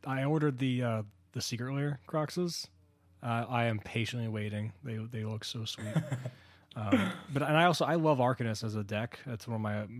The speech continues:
Speaker 1: one of my go-to decks behind Vampires right now.
Speaker 2: Me
Speaker 1: Um,
Speaker 2: too.
Speaker 1: is, is that, so, like, being able to play both sounds fun to me. Um, and I mean, you could also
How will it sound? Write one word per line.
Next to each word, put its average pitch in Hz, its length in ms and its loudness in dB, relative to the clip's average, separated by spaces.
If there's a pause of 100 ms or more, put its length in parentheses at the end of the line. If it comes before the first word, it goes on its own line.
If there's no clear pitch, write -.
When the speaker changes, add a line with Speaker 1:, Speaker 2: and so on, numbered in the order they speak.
(140)
Speaker 1:
one 127 100 2
of 123 60 2
my 117 80 2
go-to 113 300 0
decks 113 200 0
behind 107 380 -2
Vampires 107 460 -4
right 120 120 -2
now. 135 220 -2 (480)
Speaker 2:
Me 143 120 6
Speaker 1:
Um, 131 40 2
Speaker 2:
too. 120 260 0
Speaker 1:
is, 110 100 -6
is 113 180 -8
that, 107 240 -4
so, 113 160 -4
like, 104 160 0 (600)
being 127 140 2
able 135 120 4
to 135 60 2
play 139 140 4
both 127 300 2
sounds 151 280 2
fun 160 180 4
to 165 60 4
me. 196 220 2 (800)
Um, 107 440 0 (440)
and 147 100 4
I 180 60 4
mean, 214 320 0 (420)
you 165 160 2
could 160 160 4
also 180 560 2